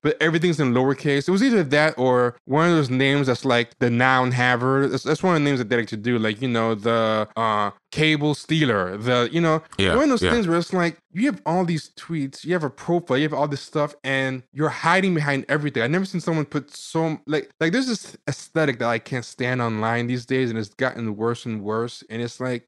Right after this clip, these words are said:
Speaker 1: uh, I call it, like, try hard, low effort, where, like, you're trying hard to look low effort.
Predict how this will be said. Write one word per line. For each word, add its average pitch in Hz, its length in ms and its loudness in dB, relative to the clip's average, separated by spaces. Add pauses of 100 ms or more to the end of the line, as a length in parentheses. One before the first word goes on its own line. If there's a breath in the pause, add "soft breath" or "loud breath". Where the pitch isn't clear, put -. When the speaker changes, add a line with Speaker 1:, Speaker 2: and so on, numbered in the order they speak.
Speaker 1:
uh, 113 360 -2 (220)
I 139 80 0
call 165 280 0
it, 135 60 0
like, 131 340 -2
try 147 360 2
hard, 143 320 2
low 131 160 2
effort, 127 500 -2
where, 123 180 0
like, 120 200 0
you're 143 100 2
trying 143 580 0
hard 127 400 0
to - 80 -14
look 113 280 -6
low 120 160 0
effort. 117 500 -2